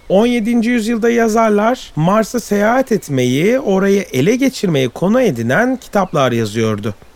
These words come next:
Ünlü yazar Wells, "Hepimizin kanıksadığı Dünyalar Savaşı" adlı kurgu eserinde Mars'tan gelen uzaylı bir ırkın istilasını anlatmıştı. Bunların hiçbirisi tesadüf değil.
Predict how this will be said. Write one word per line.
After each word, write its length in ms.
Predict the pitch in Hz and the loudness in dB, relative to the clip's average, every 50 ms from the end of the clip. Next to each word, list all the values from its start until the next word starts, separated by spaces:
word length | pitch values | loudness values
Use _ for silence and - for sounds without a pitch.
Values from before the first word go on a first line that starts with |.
| - - | -6 -2
Ünlü 200 | 160 170 180 190 | 0 0 2 2
yazar 420 | 196 190 180 170 185 190 180 180 | 2 0 0 0 0 0 0 0
Wells, 480 | 160 156 160 165 196 226 - - - - - - - - - | 2 2 2 2 2 0 0 -4 -10 -16 -18 -20 -20 -10 -6
"Hepimizin 440 | - 226 247 262 254 240 220 247 240 | -4 -2 0 2 2 2 2 0 -2
kanıksadığı 840 | - - 240 226 226 214 - - - 208 185 165 202 214 226 233 180 | 0 0 2 2 2 0 -2 -4 -2 -2 0 0 2 2 2 2 0
Dünyalar 600 | 165 180 185 190 196 196 190 185 190 214 240 254 | 0 -2 0 0 0 0 0 0 2 2 2 2
Savaşı" 520 | 233 - - 185 147 127 123 - - 131 - - | 0 -2 -4 -2 0 0 -2 -2 -4 -8 -6 -2
adlı 340 | 147 151 175 156 151 143 131 | 0 0 0 0 -2 -4 -4
kurgu 380 | - - - 151 143 - 269 | -4 -4 -4 -4 -2 0 0
eserinde 640 | 277 233 - - 120 104 95 95 101 113 170 233 240 - - - - - - - | 0 0 -2 -4 -8 -8 -8 -6 -2 0 0 0 0 -4 -10 -20 -20 -20 -8 -4
Mars'tan 680 | 143 147 165 190 208 - - - - 269 269 269 262 208 | 0 2 2 2 0 -2 -4 -4 -2 0 0 0 0 0
gelen 340 | 185 156 131 127 127 131 - - | 0 2 2 0 -2 -2 -4 -4
uzaylı 500 | 190 180 185 233 240 247 247 254 220 202 | -4 -2 0 0 2 2 2 2 0 0
bir 180 | 190 175 - | -2 -2 -2
ırkın 360 | 151 147 143 - - 269 269 | -2 -4 -4 -2 -2 -2 -2
istilasını 680 | 269 190 - - - 190 170 143 135 131 - - 131 117 | -2 -4 -6 -4 -4 0 2 2 0 0 -2 -4 -2 -2
anlatmıştı. 580 | 113 110 107 107 - - 110 - - - 107 - - - | 0 0 -2 -2 -4 -6 -12 -12 -10 -10 -12 -12 -10 -6
Bunların 240 | 220 233 254 269 269 | -2 2 2 2 2
hiçbirisi 540 | 277 262 - - 226 233 226 202 - 302 254 | 0 -4 -6 -4 0 0 0 0 -2 -4 -2
tesadüf 540 | 277 269 - - 233 202 208 247 269 - - | -2 -2 0 0 0 0 0 0 -4 -2 0
değil. 220 | 294 254 160 - | 0 0 0 0